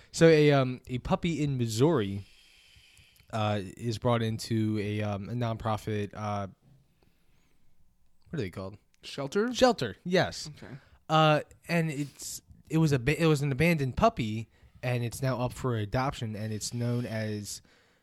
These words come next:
Speaker 1: the furry unicorn.
Speaker 2: Does it just have a
Speaker 1: Because
Speaker 2: fur horn?
Speaker 1: No, because, um, they, they, and they named him Narwhal, the little magical furry unicorn.
Speaker 2: Little Nar Nar.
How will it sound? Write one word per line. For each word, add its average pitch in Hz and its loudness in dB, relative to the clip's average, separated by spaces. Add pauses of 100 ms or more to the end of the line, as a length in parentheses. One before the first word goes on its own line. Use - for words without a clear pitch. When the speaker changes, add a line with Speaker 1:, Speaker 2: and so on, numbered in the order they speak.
(120)
Speaker 1:
the 107 -8
furry 135 2
unicorn. 104 -2 (1300)
Speaker 2:
Does 165 -8
it 170 -8
just 190 0
have 180 4
a 175 4
Speaker 1:
Because 151 8
Speaker 2:
fur 175 2 (300)
horn? 233 2 (500)
Speaker 1:
No, 131 0
because, 123 0
um, 120 -4
they, 131 -4
they, 127 -2
and 123 -4
they 123 -2
named 139 0
him 123 0
Narwhal, 110 2 (520)
the 107 -6
little 123 -2
magical 127 -2
furry 123 -2
unicorn. 107 -6
Speaker 2:
Little 156 -4
Nar 151 -4
Nar. 147 -6